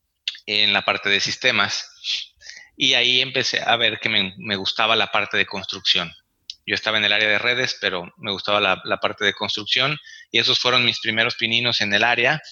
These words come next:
hasta después que un amigo, Alejandro de Anda, me invita a hacer un proyecto de construcción, de invertir. Vendo mi carro, busco, eh, ingresos. Mi mamá tenía un terreno, lo vendió para meterlo ahí e invertir.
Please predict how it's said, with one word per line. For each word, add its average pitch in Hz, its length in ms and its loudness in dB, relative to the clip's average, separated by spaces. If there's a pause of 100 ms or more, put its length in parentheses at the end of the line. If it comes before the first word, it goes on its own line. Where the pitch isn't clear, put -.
(600)
hasta 117 300 0
después 131 420 0
que 127 120 0
un 127 140 0
amigo, 127 400 2 (380)
Alejandro 113 420 0
de 113 100 2
Anda, 107 200 2
me 104 100 0
invita 107 460 0
a 101 160 0
hacer 104 200 -2
un 110 120 -6
proyecto 107 440 -2
de 95 100 2
construcción, 120 760 -2 (400)
de 107 120 0
invertir. 120 600 0 (560)
Vendo 117 320 0
mi 107 140 0
carro, 120 760 2
busco, 104 840 -2 (300)
eh, 104 160 -2
ingresos. 113 600 2
Mi 104 120 0
mamá 101 640 2 (280)
tenía 107 200 0
un 104 80 -2
terreno, 104 360 2
lo 98 120 2
vendió 101 380 2
para 101 200 2
meterlo 104 380 0
ahí 101 360 2
e 104 160 0
invertir. 98 600 0